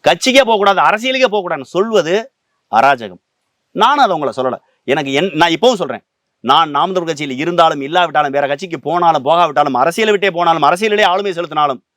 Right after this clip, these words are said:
சீமானனையோ நாம் தமிழர் கட்சியை விமர்சிக்க மாட்டேன். மாற, அதாவது விமர்சனம்னா எப்படின்னா, ஒரு, இந்த கட்சி நல்லா இருக்கணும்னு ஒரு ஆலோசனை சொல்லுவேன். "அண்ணே, இந்த பாதை தப்புனே, இது, இதை இப்படி மாத்திக்கிட்டா நல்லா இருக்குமேன்னு" ஒரு அண்ணனுக்கு தம்பி ஒரு சின்ன ஆலோசனை,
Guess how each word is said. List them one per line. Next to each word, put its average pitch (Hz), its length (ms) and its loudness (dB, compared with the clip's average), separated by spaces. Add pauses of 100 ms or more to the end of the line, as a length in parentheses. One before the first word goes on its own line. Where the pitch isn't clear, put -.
(480)
சீமானனையோ 175 600 0
நாம் 143 200 0
தமிழர் 160 180 -2
கட்சியை 123 280 -8
விமர்சிக்க 120 420 -4
மாட்டேன். 117 400 -2
மாற, 123 380 2
அதாவது 131 240 -2
விமர்சனம்னா 190 560 0
எப்படின்னா, 151 300 -2 (380)
ஒரு, 220 380 2
இந்த 131 160 -2
கட்சி 143 320 -2
நல்லா 185 380 4
இருக்கணும்னு 240 240 -2
ஒரு 185 100 2
ஆலோசனை 165 380 -2
சொல்லுவேன். 107 240 -10 (580)
"அண்ணே, 151 140 0
இந்த 123 140 -2
பாதை 139 360 2
தப்புனே, 196 220 -2 (420)
இது, 143 280 0
இதை 135 200 2
இப்படி 120 140 -4
மாத்திக்கிட்டா 196 320 2
நல்லா 147 220 2
இருக்குமேன்னு" 170 260 -6
ஒரு 180 260 0 (280)
அண்ணனுக்கு 214 400 0
தம்பி 190 340 -2
ஒரு 180 200 -2
சின்ன 233 260 -2
ஆலோசனை, 175 520 0